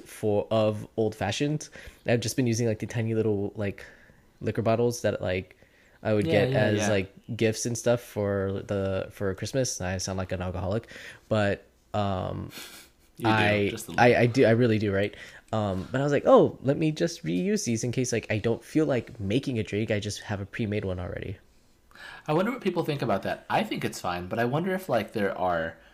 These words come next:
Speaker 2: some, like, bartenders out there or, like,
Speaker 1: Yeah, it's frowned up-, it's
Speaker 2: old-fashioned
Speaker 1: kind of frowned upon.
Speaker 2: enthusiasts.
Speaker 1: Yeah.
Speaker 2: They're like, "Ooh, heresy." <laughs>
Speaker 1: Yeah, yeah, yeah. It's not, um, I wouldn't normally do it, but in, if in case,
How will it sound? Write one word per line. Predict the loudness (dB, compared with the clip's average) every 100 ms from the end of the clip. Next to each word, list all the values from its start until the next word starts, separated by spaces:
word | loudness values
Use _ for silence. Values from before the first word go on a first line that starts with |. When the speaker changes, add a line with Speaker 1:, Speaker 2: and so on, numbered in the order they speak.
| _
Speaker 2:
some, | -12 -8
like, | -8 -4
bartenders | 0 0 -2 -4 -4 -4
out | -6 -6
there | -8 -8 -10 -10
or, | -10
like, | 0 6
Speaker 1:
Yeah, | 8 8
it's | 8 6 6
frowned | 2 4 4
up-, | 0
it's | 0
Speaker 2:
old-fashioned | 2 2
Speaker 1:
kind | 2
of | 0 0
frowned | -2 -2
upon. | -2
Speaker 2:
enthusiasts. | -4 -6 -10 -12 -8
Speaker 1:
Yeah. | -6 -6 -6 -8
Speaker 2:
They're | -6
like, | -6 -8 -14 -20 -14 -6
"Ooh, | -2 -2 -4
heresy." | -6 0 2 2 -2 -4 -4 0
<laughs> |
Speaker 1:
Yeah, | 8 12 12 12 10
yeah, | 10
yeah. | 8 8
It's | 6 4 4
not, | 4 6 4 0
um, | -2 0 -2 -4 -6 -10 _ _
I | 6
wouldn't | 8 8 6
normally | 2 2 0
do | 2 2
it, | 0 0
but | 0 0 -2
in, | -2 -2 -2
if | -2 0
in | -2
case, | 0 -2 -4